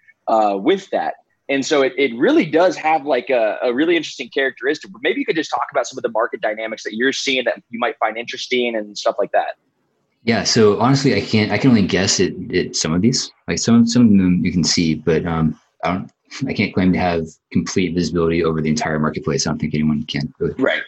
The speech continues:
Speaker 2: But there are some patterns that we've been able to sort of, you know, point to since last summer. Um,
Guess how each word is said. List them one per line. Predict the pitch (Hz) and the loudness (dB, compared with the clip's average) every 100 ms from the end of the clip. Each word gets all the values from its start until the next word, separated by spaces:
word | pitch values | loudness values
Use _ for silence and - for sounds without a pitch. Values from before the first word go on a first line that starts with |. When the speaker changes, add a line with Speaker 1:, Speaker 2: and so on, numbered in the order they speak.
| - | -2
Speaker 2:
But | |
there | 101 | -2
are | - | 2
some | 110 | 0
patterns | 92 90 90 - | 2 0 0 0
that | 90 | 0
we've | 85 73 | 0 -2
been | 82 | -2
able | 85 85 80 - - | 0 2 0 -2 -6
to | - 73 73 | -2 -2 -2
sort | 80 76 | -2 -2
of, | 73 - _ - | -2 -8 _ -8
you | |
know, | 76 | -8
point | - 85 78 | -4 -4 -2
to | - 76 76 - _ _ _ - - 67 95 | 0 0 -2 -6 _ _ _ -10 -10 -8 -4
since | - 80 78 - | -2 -2 -2 -4
last | 76 - | -4 -4
summer. | 76 76 65 - _ _ _ - | -2 -4 -6 -12 _ _ _ -8
Um, | 76 85 73 | -4 -2 -2